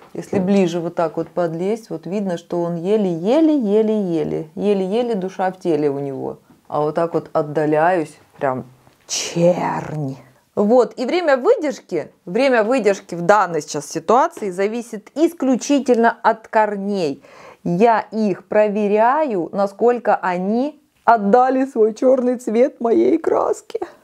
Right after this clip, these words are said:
То есть самая главная сейчас моя задача — это притупить цвет корней. По косметической базе мы, в принципе, уже сработали достаточно хорошо.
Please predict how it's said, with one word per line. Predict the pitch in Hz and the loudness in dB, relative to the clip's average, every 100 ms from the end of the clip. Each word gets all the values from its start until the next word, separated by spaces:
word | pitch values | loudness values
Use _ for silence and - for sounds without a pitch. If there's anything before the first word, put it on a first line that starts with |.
| _ _ - | _ _ -6
То | 240 | 0
есть | 247 247 | 0 2
самая | 330 370 359 240 | 0 2 2 2
главная | 220 190 180 175 | 2 2 2 -4
сейчас | 175 185 175 | -8 -10 -6
моя | 170 165 | -4 -4
задача — | 165 151 147 - | 0 -2 -2 -4
это | 226 254 | 0 0
притупить | 254 262 254 - 226 - 254 311 - - _ _ _ | 0 0 0 0 -2 0 0 0 0 -20 _ _ _
цвет | - 220 214 220 | -2 2 2 2
корней. | - 180 165 139 127 - _ | 2 0 0 -8 -18 -20 _
По | 233 | 0
косметической | 277 277 277 294 269 - 240 | 2 2 0 0 -4 2 2
базе | 220 285 285 226 | 4 2 2 -2
мы, | 190 214 | -6 -6
в | |
принципе, | 247 247 247 202 | -4 -4 -4 -4
уже | 185 175 190 196 - _ _ - | -4 0 0 0 -2 _ _ -14
сработали | - 220 202 233 208 196 | 0 0 2 0 0 -4
достаточно | 165 170 170 190 - - | -2 -2 0 -4 -4 -10
хорошо. | 170 180 160 160 - - - | -6 -2 -2 -2 -6 -8 -8